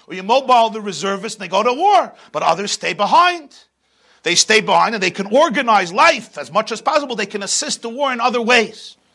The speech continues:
But here, there were no front lines and other lines. There was no demarcation.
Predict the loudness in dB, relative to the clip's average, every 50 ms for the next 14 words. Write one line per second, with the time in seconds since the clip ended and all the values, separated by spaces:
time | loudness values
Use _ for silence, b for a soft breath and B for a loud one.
0 | B B B B B B B B 2 2 2 2 2 4 6 6 6 4 4 0
1 | -6 -14 b b b b b b -16 -14 -12 -10 -8 -10 -10 -10 -6 -4 -4 -4
2 | -4 -4 -4 -4 -2 -2 -2 -4 -4 -6 -8 -12 -16 -14 -12 -12 -10 -10 -10 -10
3 | -12 -10 -4 -4 -4 -4 -4 -8 -8 -6 -6 -6 -6 -8 -12 -12 -10 -6 -6 -4
4 | -4 -2 -2 -2 -2 0 2 2 2 2 0 -4 -6 -4 -4 -2 -2 -2 -4 -4
5 | -8 -10 -14